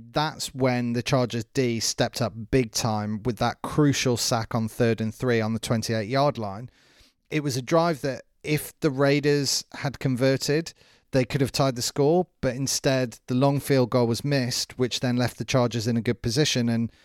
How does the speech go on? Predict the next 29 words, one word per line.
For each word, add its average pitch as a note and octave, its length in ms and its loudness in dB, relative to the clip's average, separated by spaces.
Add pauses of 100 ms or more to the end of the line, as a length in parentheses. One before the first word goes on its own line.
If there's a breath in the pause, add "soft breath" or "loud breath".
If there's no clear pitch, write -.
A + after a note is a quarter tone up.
(220 soft breath)
of A#2+ 160 -4
course, B2 240 4
Herbert A#2 340 0
then A2+ 220 -2
completed A#2 500 -4
a A2+ 60 -4
clutch - 680 -4
fourth - 380 0
and A#2 120 -2
two C#3+ 220 2
pass A#2+ 320 -2
to - 100 -10
Cook A#2 520 -2 (420 soft breath)
to - 140 -2
keep - 400 0
their A#2+ 160 2
drive A2+ 280 2
alive, A2 520 0
which A#2+ 200 -4
ended A#2+ 240 0
up A#2 200 0
in A#2 80 0
an A#2 100 2
Eckler A#2 400 -2
touchdown A2+ 460 -6
to - 80 -6
seal A#2 240 -2
the A#2 60 -8
game. B2 340 0